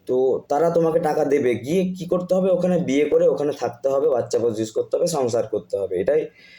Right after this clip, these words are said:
তো সোসাইটিকে বাঁচিয়ে রাখার জন্য ওখানে লোকজন পাচ্ছে না,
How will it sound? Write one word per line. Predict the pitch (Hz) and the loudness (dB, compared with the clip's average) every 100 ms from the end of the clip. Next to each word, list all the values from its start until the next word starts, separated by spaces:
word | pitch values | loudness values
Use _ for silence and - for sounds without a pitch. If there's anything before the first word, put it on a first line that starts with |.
| - - | -12 -4
তো | 220 - _ _ _ _ _ _ _ _ _ _ _ | -4 -4 _ _ _ _ _ _ _ _ _ _ _
সোসাইটিকে | - 147 208 220 190 220 226 | -6 -2 0 2 0 0 0
বাঁচিয়ে | 175 143 170 202 | 0 -2 0 0
রাখার | 196 190 185 | 2 2 0
জন্য | 185 185 202 | 0 0 0
ওখানে | 190 180 185 190 | 0 0 0 2
লোকজন | 151 151 147 147 135 | 2 2 0 0 0
পাচ্ছে | 120 113 - 98 | -2 -4 -4 -4
না, | 95 | -6